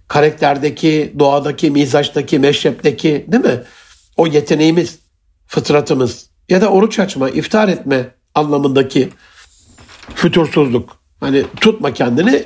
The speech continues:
şu anda vakit geldi, açabilirsin. Bu anlamda oruç, orucun bitmesiyle fütursuzca iftar etmemizi, yani yemenin ve içmenin ve kendimizi tuttuğumuz helal olan birçok şeye geri dönmemizin bayramı.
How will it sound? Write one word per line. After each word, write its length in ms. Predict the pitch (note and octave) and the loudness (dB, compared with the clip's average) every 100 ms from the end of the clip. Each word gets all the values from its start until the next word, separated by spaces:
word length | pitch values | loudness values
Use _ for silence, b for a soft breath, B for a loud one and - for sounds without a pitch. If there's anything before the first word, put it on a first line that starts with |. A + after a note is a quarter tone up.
| - | -4
şu 180 | - | -2
anda 240 | C3+ D3+ E3+ | 0 0 0
vakit 300 | D#3 - - | 0 -4 -4
geldi, 440 | C3 A#2+ F3+ A#3+ F#3 | 0 2 2 0 -2
açabilirsin. 680 | C3+ D#3+ C3+ B2+ - A#2 - _ _ _ _ _ _ _ - | -2 0 2 0 -2 -8 -16 _ _ _ _ _ _ _ -4
Bu 100 | F#4+ | -2
anlamda 600 | G#4+ F#4+ G#3+ G3 B3+ - - | 0 0 0 2 0 -2 -8
oruç, 360 | F3+ G#3+ A3+ - _ | 0 0 0 -4 _
orucun 400 | G3+ A3 G#3 B3 | 0 2 2 0
bitmesiyle 680 | G#3 G3+ G#3+ G3+ A3 F3 D#3+ | 0 2 0 2 2 2 2
fütursuzca 600 | G#3 F#3+ G3+ A3+ A3 G3 | 0 2 2 2 2 2
iftar 300 | E3+ G#3 G3 | 2 2 0
etmemizi, 480 | - D#3 C#3+ C3 C#3+ | 2 0 2 2 2
yani 260 | F3 F#3 | 4 4
yemenin 420 | E3+ F3+ G3+ A#3 | 2 2 2 2
ve 60 | G3+ | 2
içmenin 460 | F3+ F3+ F#3+ G#3+ F#3 | 0 0 0 2 0
ve 100 | D#3 | 0
kendimizi 500 | E3 E3+ F3+ G3 G3 | 0 2 2 2 0
tuttuğumuz 460 | G3 F3+ E3 E3+ | -2 0 2 2
helal 260 | E3 G3 G#3 | 2 2 2
olan 260 | F3 D3+ | 0 0
birçok 260 | G#3+ - - | 0 0 -2
şeye 200 | - A3+ | 2 2
geri 280 | G3+ F#3 G#3 | 2 2 2
dönmemizin 540 | G#3+ F#3+ F3 D#3+ G#3+ | 2 2 0 0 2
bayramı. 380 | C#3+ A#2+ A2+ A2 | 2 0 -4 -6